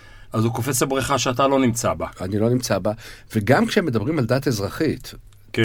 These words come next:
Speaker 2: אתה יודע, אה, civil, אה, religion, דת אזרחית זה לא השואה רק, או ה-, אה, לא יודע, יום העצמאות וכולי. דת אזרחית, באמריקה זאת הדת שלא מדברים עליה.
Speaker 1: והיא מנהגי היומיום של
Speaker 2: זה
Speaker 1: האנשים.
Speaker 2: מנהג-, זה דת פרוטסטנטית.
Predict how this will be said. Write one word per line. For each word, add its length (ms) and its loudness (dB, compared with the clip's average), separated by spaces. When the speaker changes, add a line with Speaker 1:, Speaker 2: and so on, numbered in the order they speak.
Speaker 2:
אתה 80 2
יודע, 120 2
אה, 420 -4
civil, 580 0
אה, 280 -4
religion, 480 0
דת 240 2
אזרחית 460 0
זה 120 2
לא 180 2
השואה 520 2
רק, 440 0
או 280 0
ה-, 540 -4
אה, 460 -4
לא 100 0
יודע, 220 0
יום 240 2
העצמאות 480 0
וכולי. 280 -4
דת 200 0
אזרחית, 720 -2
באמריקה 580 2
זאת 240 -2
הדת 300 0
שלא 220 0
מדברים 460 -2
עליה. 260 -8
Speaker 1:
והיא 120 0
מנהגי 420 -2
היומיום 580 4
של 160 -4
Speaker 2:
זה 80 0
Speaker 1:
האנשים. 500 4
Speaker 2:
מנהג-, 160 0
זה 120 0
דת 280 0
פרוטסטנטית. 1000 -4